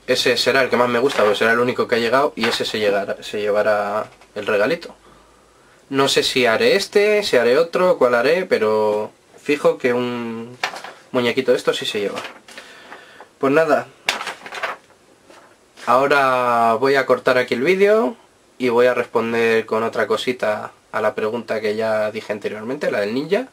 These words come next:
Podéis leerlo en los comentarios del vídeo. Y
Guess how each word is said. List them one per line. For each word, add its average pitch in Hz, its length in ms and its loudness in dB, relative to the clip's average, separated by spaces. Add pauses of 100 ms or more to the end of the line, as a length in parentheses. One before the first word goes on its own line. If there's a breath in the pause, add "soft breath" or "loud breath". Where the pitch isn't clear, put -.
Podéis 104 320 -12
leerlo 107 300 -2
en 104 60 -4
los 104 100 -8
comentarios 104 500 -8
del 101 120 -12
vídeo. 170 280 -2 (2250 loud breath)
Y 78 800 -8